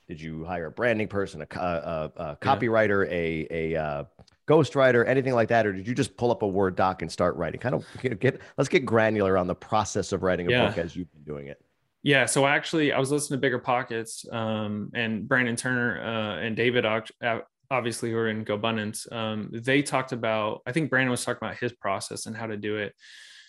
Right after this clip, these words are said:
Speaker 2: And I think he went through, like, this brain dump. You know, he kinda explained how he did it. And he said, you know, "Here's, like, a hundred different, I write out a hundred different ideas or chapter ideas, and I just write on each one individual-,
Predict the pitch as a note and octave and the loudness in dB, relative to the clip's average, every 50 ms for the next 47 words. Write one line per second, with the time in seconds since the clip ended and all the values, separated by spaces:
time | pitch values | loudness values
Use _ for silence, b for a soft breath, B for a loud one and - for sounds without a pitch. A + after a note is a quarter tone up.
0 | B B B _ - C#3 C#3 C3+ C#3+ F3 F3 F#3 F3+ D#3 C#3 - D3+ C3+ C3 C3 | B B B _ 2 2 2 2 2 2 2 4 4 2 4 4 4 4 4 2
1 | A#2+ - A2+ G#2+ G#2+ G#2 G2+ G2 A2 A2+ G#2 G2 F#2+ F2+ F2+ - G#2+ G2+ G2+ G#2 | 0 -2 -6 -6 -6 -4 -2 0 0 0 0 -2 -2 -4 -6 -6 -4 -2 -2 -2
2 | E2 - - - - B2 B2 A2+ G#2+ - - - A2+ A2+ A2 A2 A#2 A2+ A2 G#2+ | -4 -4 -8 -8 -4 -2 0 0 -2 -2 -4 -4 -4 -4 -4 -2 -2 -2 -2 0
3 | G#2 G#2+ G#2 G#2+ A2 G#2 G2 G#2 A2 G#2 - - G#2 G#2 A2 F#2+ F#2 G2 G2+ A2+ | 0 0 0 0 0 -2 -2 -4 -6 -6 -6 -6 -6 -6 -6 -6 -6 -8 -6 -6
4 | G#2+ G#2+ - G2+ - G#2 G#2 A#2+ A2+ A2 G#2+ G#2+ G#2+ G#2 - - A2 G#2 G2 - | -8 -6 -6 -6 -6 -6 -8 -6 -4 -4 -2 -2 -2 -4 -4 -6 -6 -6 -6 -8
5 | - - A2+ A2 G#2 A2+ A2+ A2+ A2+ A2 G#2+ G2+ G2+ A#2 A2 A2 G#2 G#2 G#2+ - | -4 -2 -2 -2 -2 -2 -4 -2 -2 -2 -4 -4 -4 -4 -4 -4 -4 -4 -6 -8
6 | - A2+ G#2+ - - - A2+ A2 A2+ B2+ C3 C3+ C3 C3 A#2+ A#2 A2+ - - A#2+ | -6 -8 -8 -8 -8 -8 -8 -6 -2 2 4 4 4 4 2 -2 -4 -4 -4 -4
7 | B2 - - B2+ B2 B2+ B2+ C3 B2+ A#2+ A2 A2+ A2 G#2 G#2+ - - A2 A2 A2 | -4 -2 -2 0 0 2 0 0 -2 -4 -8 -6 -6 -8 -8 -8 -6 -4 -4 -4
8 | G#2 A2 A2 G#2+ G2 - - A2+ A2 G#2+ A#2 G#2+ A2 A2+ A2 G2+ | -4 -6 -8 -10 -10 -12 -12 -12 -12 -8 -6 -6 -6 -6 -6 -8